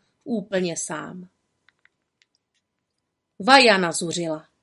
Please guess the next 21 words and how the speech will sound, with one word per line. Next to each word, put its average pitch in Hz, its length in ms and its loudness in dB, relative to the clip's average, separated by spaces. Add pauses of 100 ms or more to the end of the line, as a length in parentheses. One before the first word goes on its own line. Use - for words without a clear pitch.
(920)
Nakonec 254 540 -4
se 269 160 0
vysvobodila 240 800 -2
dírou 220 460 0
ve 185 120 -2
skále. 165 580 -8 (1500)
Skočila 185 580 0
do 180 140 0
vody, 196 380 -4 (260)
aby 190 220 -4
Mauiho 190 440 0
zadržela. 185 640 -6 (1120)
Polobůh 233 520 2
s - 100 -6
úsměvem 233 600 0
na 247 160 4
rtech 240 360 -2
už - 160 -10
plachtil 196 500 0
po 175 180 -8
moři. 160 380 -12